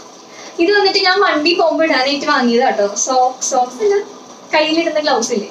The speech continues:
ഗ്ലൗസ് പോലത്തെ. പകുതി വരെ ഇല്ല. അപ്പൊ ഞാൻ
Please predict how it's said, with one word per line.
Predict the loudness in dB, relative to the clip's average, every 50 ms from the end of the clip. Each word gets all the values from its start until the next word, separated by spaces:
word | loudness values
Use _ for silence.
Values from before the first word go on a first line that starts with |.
| -14 -8 -4
ഗ്ലൗസ് | -2 0 0 0 -2 -4 -6
പോലത്തെ. | -8 -8 -8 -10 -14 -14 -16 -16 -16 -18 -20 -20 -20 -20 -20 -20 -20 -20 -20 -20 -20 -20 -20 -20 -20 -20 -20 -12 -4 0
പകുതി | 0 2 2 2 0 2 2 2
വരെ | 2 2 2 0 -2
ഇല്ല. | -4 -2 -2 -2
അപ്പൊ | 0 0 2 0
ഞാൻ | 2